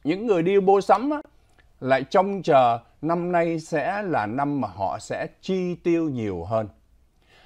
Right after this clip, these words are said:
Trong đầu của họ, à, ai cũng lo sợ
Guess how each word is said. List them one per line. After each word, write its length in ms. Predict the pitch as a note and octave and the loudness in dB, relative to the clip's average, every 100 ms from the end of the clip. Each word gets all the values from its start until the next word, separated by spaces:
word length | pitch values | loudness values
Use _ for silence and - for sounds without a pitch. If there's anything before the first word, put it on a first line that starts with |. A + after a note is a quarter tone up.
| _ _ - | _ _ -4
Trong 240 | E3+ E3 D3 | 0 2 4
đầu 180 | A2 | 4
của 260 | G#2+ G2+ F#2+ | 2 -2 0
họ, 120 | G#2 | 0
à, 340 | - B2 - C3+ | 0 -2 -4 -2
ai 200 | C#3+ C#3 | -2 -2
cũng 340 | - D3 F3 | -8 -8 -2
lo 240 | D#3 C#3 C3+ | 0 0 0
sợ 400 | - G2 F2 | -2 -2 -2